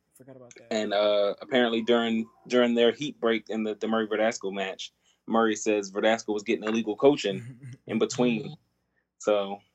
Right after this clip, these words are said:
Speaker 2: that was a little, that was a little disappointing to hear that, 'cause,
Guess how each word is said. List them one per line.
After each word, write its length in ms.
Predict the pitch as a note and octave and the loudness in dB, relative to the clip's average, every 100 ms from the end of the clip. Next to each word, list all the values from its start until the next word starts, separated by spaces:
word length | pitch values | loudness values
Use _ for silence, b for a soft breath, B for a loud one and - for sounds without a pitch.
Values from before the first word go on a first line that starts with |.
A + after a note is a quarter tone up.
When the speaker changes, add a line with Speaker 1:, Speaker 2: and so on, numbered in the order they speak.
| _ _ _ _ _ - | _ _ _ _ _ 4
Speaker 2:
that 140 | C3+ | 4
was 120 | C#3+ B2+ | 4 -2
a 60 | |
little, 180 | A#2 A#2 | -4 0
that 120 | D#3+ | 0
was 80 | G#3 | 0
a 40 | |
little 140 | C#3 A#2 | -2 -2
disappointing 500 | A2+ F2 - A2 G#2+ | -4 -8 -6 -6 -6
to 60 | |
hear 160 | G#2 A2+ | -4 2
that, 320 | A2 A2 F#2 _ _ _ _ | 4 2 0 _ _ _ _
'cause, 540 | - G2+ F#2+ F#2 - | -6 -4 -4 -8 -14